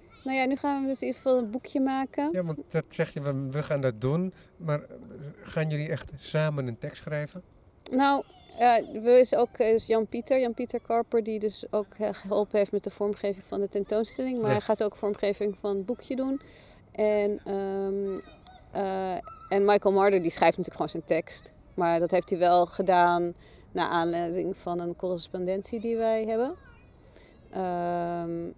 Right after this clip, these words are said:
Speaker 1: maar dat is een hele autonome tekst. Daar, hij gaat niet letterlijk in op de tentoonstelling, maar dat was ook niet
Speaker 2: Ja.
Speaker 1: ik vind het, ja, dat vond ik juist wel interessant, dat het gewoon echt een autonoom ding is.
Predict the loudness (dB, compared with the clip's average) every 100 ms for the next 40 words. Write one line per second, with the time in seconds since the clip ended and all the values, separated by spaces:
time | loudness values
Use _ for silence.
0 | -14 0 2 2 0 0 4 4 4 2
1 | 2 0 0 0 0 -2 -2 -4 -4 -8
2 | -10 -12 -20 -20 -16 -2 -2 2 0 -2
3 | -10 -2 -2 0 -2 -2 -2 -2 -2 -4
4 | -8 -20 -20 -20 -20 -20 -2 0 0 -4
5 | -6 -4 -4 -4 -4 -4 -4 -6 -6 -8
6 | -6 -6 -4 -4 -4 -6 -6 -12 -20 -20
7 | -20 -20 -20 -20 -12 -10 -8 -8 -8 -16
8 | -6 -2 -2 -4 -10 -8 -2 -2 -2 -8
9 | -10 -14 -12 -10 -10 -16 -20 -14 -10 -10
10 | -12 -16 -16 -14 -12 -10 -8 -8 -8 -10
11 | -12